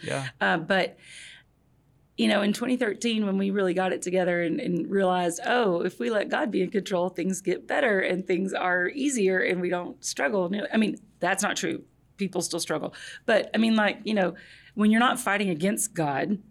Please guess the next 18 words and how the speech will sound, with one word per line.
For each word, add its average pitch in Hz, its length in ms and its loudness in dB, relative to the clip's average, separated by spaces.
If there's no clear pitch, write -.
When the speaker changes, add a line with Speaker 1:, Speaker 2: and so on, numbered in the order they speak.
Speaker 2:
it, 175 240 0
it - 180 -2
does, 170 400 2
it, 170 240 -4
it 180 140 0
tends 180 240 2
to - 40 -10
be 160 60 2
a 156 60 2
little 151 220 0
easier 165 280 2
in 147 100 2
life. 156 260 2
Um, 185 420 2
so - 180 0
that 226 160 2
being 196 160 2
said 160 380 0